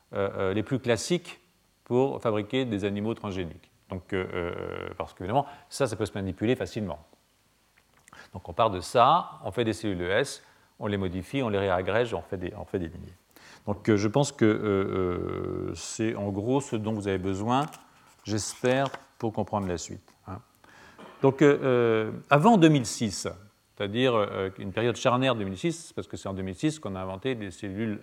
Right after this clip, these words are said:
induites, euh, euh, euh, avant deux mille six, il n'y avait, euh, pas énormément de techniques, euh, pour faire du, du, du, de la reprogrammation nucléaire.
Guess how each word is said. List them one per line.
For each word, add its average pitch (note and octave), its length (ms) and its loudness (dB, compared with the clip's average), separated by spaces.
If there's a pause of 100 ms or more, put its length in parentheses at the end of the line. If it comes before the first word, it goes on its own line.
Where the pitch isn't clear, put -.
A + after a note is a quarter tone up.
induites, A2 540 -2 (280)
euh, F#2 220 -6
euh, F#2 120 -8 (100)
euh, F2 340 -8 (400)
avant A2+ 220 4
deux D3 100 4
mille A2+ 160 2
six, - 480 -2 (540)
il A#2 40 -4
n'y A#2+ 60 2
avait, D3 320 6
euh, A#2 100 0
pas E3 180 2
énormément C#3+ 300 2
de B2 60 -2
techniques, F3 600 0 (100)
euh, A#2 120 0
pour G#2+ 200 -2
faire D#3 240 2
du, A2+ 260 0
du, G#2+ 220 -4
du, G#2+ 300 -4
de G#2+ 220 -8
la G#2 60 2
reprogrammation A2+ 640 2
nucléaire. G#2 420 -4